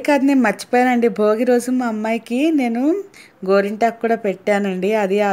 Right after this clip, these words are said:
రోజు చూపించడం మర్చిపోయాను, అందుకని ఇప్పుడు చూపిస్తున్నాను. చిట్టి చిట్టి చేతులకి కొంచెం కొంచెంగా గోరింటాకు భలే ఉంటుంది కదండి. అదే కాక నేను చెప్పాను కదండి, ఈ టైంలో సూర్య నమస్కారాలు స్టార్ట్ చేస్తే చాలా మంచిదండి.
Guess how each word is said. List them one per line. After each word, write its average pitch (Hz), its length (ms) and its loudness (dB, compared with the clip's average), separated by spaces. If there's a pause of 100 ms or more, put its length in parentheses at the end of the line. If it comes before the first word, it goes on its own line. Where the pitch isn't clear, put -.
రోజు 185 240 0
చూపించడం 196 540 -6
మర్చిపోయాను, 185 640 -4
అందుకని 180 540 -4
ఇప్పుడు 196 260 -12
చూపిస్తున్నాను. 180 680 -4 (440)
చిట్టి 269 280 -8
చిట్టి 277 300 -4
చేతులకి 247 480 -4 (100)
కొంచెం 240 360 -2
కొంచెంగా 233 460 -2
గోరింటాకు 214 500 -2
భలే 202 260 -2
ఉంటుంది 202 380 -6
కదండి. 196 360 -2 (600)
అదే 220 260 2
కాక 226 280 0
నేను 220 200 -6
చెప్పాను 214 420 -4
కదండి, 190 380 -2 (100)
ఈ 202 60 -4 (100)
టైంలో 190 380 -2
సూర్య 196 340 -4
నమస్కారాలు 185 680 -4
స్టార్ట్ 170 360 -6
చేస్తే 190 240 -8 (120)
చాలా 180 320 -6 (120)
మంచిదండి. 175 600 -2